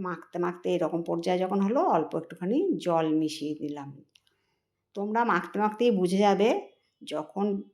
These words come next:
ডোটা ভালো মতন তৈরি হবে সেই পর্যায় পর্যন্ত আমাকে মেখে নিতে হবে। আর দরকার পড়লে একটু বেসন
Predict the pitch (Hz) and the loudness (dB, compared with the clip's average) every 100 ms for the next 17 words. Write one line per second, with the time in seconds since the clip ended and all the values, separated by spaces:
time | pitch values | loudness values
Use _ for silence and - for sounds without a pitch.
0 | 185 165 165 170 165 190 180 156 165 170 | -20 -8 -4 -2 -2 -2 -2 -2 0 0
1 | 175 202 196 156 151 175 170 226 226 165 | 0 -2 2 2 2 2 2 2 2 0
2 | 156 180 165 165 180 180 170 170 156 151 | 0 -2 -6 -2 -2 -2 -4 -4 -6 -4
3 | 180 175 151 151 214 196 165 - 160 147 | -2 -2 -4 -4 -2 0 -2 -2 -2 -4
4 | 151 139 139 139 170 180 _ _ - - | -8 -10 -10 -10 -14 -14 _ _ -12 -4
5 | 165 160 170 180 233 285 - 226 160 147 | -2 -2 -4 -2 -2 0 0 0 0 0
6 | 190 | -4